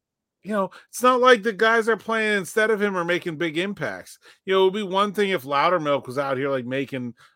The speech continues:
a bunch of plays and with his ten or thirteen snaps. Like, that's, that's not been the way it's been going. So I just don't, I,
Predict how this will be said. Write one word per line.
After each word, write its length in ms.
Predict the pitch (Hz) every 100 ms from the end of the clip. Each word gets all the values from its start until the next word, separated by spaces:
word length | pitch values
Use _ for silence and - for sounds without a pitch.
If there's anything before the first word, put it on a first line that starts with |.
| -
a 40 |
bunch 260 | 117 156 151
of 80 | 127
plays 460 | 147 139 151 127
and 180 | 135 135 147
with 160 | 127
his 180 | 139 120
ten 260 | - 147 147
or 120 | 127
thirteen 480 | 151 135 - 135 120
snaps. 520 | - 160 147 131 -
Like, 300 | 131 120 - _ _ _ _ 170
that's, 320 | 170 - -
that's 260 | 165 170
not 160 | 196 180
been 120 | 190
the 40 | 190
way 160 | 196
it's 120 | 190 -
been 140 | 185
going. 400 | 185 208 117 92
So 400 | - 139 131 131 123
I 100 | 143
just 260 | 143 -
don't, 260 | 143 131 123
I, 80 | _